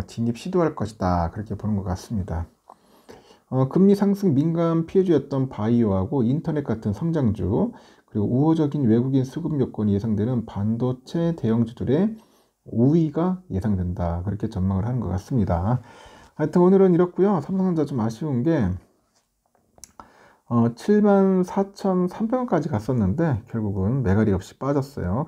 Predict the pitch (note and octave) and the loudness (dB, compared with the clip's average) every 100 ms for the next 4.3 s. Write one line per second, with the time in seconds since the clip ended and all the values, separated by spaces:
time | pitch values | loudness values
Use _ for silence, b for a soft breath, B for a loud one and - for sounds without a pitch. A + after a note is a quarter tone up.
0 | - G#2 G#2 A2 A2 G#2+ F2 F2+ B2 - | -4 -2 0 0 0 2 0 -4 -6 -2
1 | G#3 G2 - D3+ C3 A2 B2+ - F2 G#2+ | -2 -2 -4 -2 0 0 -2 -2 -2 0
2 | F#3+ B B B B G2 F2+ G#2 A2+ G#2 | -2 B B B B -6 -2 2 4 4
3 | F2+ F#2+ F#2+ - - F2 E2+ - A2 F2 | 2 -2 -6 -6 -4 -2 -2 -2 -4 -2
4 | E2 F#2+ F3 | -2 -2 -2